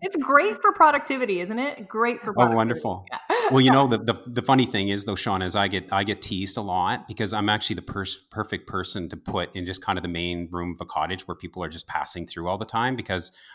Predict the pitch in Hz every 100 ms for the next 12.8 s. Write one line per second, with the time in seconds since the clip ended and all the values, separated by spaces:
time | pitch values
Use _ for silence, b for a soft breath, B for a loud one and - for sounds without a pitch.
0 | B 92 104 101 98 90 78 87 85 85
1 | 90 87 107 101 90 90 87 82 82 85
2 | 82 - 85 82 82 80 78 b b b
3 | - 90 85 85 90 92 - 87 85 85
4 | 92 82 80 82 98 90 90 85 82 87
5 | 82 90 104 104 92 87 - 101 90 90
6 | 90 - 90 87 85 90 - 82 85 85
7 | 85 82 - 95 85 85 B B B -
8 | 95 87 - 98 90 85 107 - - -
9 | 98 90 95 98 101 90 - 101 92 87
10 | 80 80 98 113 - 92 87 B B B
11 | B 117 104 113 110 92 90 98 87 -
12 | 80 80 82 80 _ 85 82 82